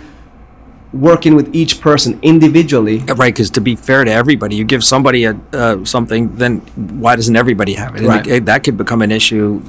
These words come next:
Speaker 2: you know, with staffing in
Speaker 1: Yeah.
Speaker 2: general.
Speaker 1: And that's, and I, and I think, listen, there's no perfect science, and I'm, I,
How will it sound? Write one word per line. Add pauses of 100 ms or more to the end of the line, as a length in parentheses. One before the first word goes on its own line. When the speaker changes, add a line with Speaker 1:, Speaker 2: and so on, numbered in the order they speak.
(320)
Speaker 2:
you
know,
with
staffing
in
Speaker 1:
Yeah.
Speaker 2:
general. (420)
Speaker 1:
And
that's,
and
I,
and
I
think, (440)
listen,
there's
no
perfect
science,
and
I'm,
I,